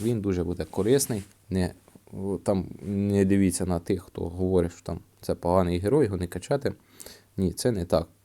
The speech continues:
З першим ділом, що я хотів сказати і підкреслити, що в цього героя дуже скора зарядка мани. Це вже один великий плюс для героя.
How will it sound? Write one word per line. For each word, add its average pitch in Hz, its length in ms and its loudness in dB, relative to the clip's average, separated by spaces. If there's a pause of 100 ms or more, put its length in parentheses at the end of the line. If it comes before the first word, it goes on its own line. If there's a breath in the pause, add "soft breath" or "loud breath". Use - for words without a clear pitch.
З - 100 -16
першим 98 640 0
ділом, 120 300 0
що - 120 -4
я 90 60 0
хотів - 360 -6
сказати 110 540 -2
і 87 100 -6
підкреслити, 104 720 -2 (380 loud breath)
що - 140 -4
в 92 40 -2
цього 147 220 2
героя 113 340 4
дуже 110 360 0 (360 soft breath)
скора 101 540 -2
зарядка 87 520 -2
мани. 87 300 0 (320)
Це - 180 -2
вже 92 260 2
один 98 320 2
великий 82 380 -2
плюс 90 400 0
для 87 160 2
героя. 82 420 0